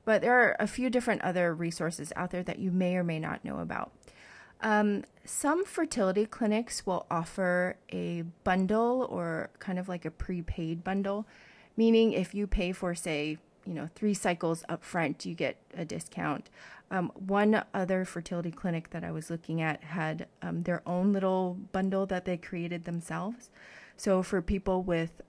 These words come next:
um, low or, you know, diminished ovarian reserve, um, they had their own little, um, package deal that you could do, like, three cycles for the cost of, you know,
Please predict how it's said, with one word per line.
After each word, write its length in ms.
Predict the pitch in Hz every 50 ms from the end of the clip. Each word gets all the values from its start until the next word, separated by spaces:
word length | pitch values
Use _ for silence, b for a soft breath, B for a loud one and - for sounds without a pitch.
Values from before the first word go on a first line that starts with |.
| - -
um, 400 | 180 165 147 139 - - - - - - _ -
low 640 | 190 190 185 180 175 175 170 170 170 175 175 185 190 - _ _ _ -
or, 300 | 185 165 160 151 143 -
you 100 | - 185
know, 140 | 165 156 156 156
diminished 460 | - 185 175 170 170 170 165 - -
ovarian 460 | - 165 170 165 160 160 160 160 160
reserve, 460 | 160 156 156 - 160 160 147 151 B B B B B B B B B B B _ -
um, 560 | 214 208 190 180 175 170 160 151 156 165 175 - - - - - _ -
they 300 | - 202 202 202 196 202
had 480 | 202 196 196 190 175 165 160 160 160 165
their 240 | 185 175 - - -
own 380 | 175 165 165 170 170 170 165
little, 440 | 170 165 170 156 147 139 135 - - - -
um, 280 | - 80 76 - - -
package 480 | - - 180 180 - 185 160 160 - -
deal 220 | - 165 160 147
that 140 | 143 - -
you 80 | 165 156
could 120 | 170 160
do, 200 | - 165 156 143
like, 200 | 127 120 - -
three 220 | - - 208 202 196
cycles 560 | - - 151 147 - - - - - - -
for 140 | - - -
the 80 | -
cost 500 | - - - - - 165 - - - - - -
of, 420 | 147 156 - 120 143 - - - _ _ _ _ _ _ _ 247 240
you 100 | 185 165
know, 160 | - - -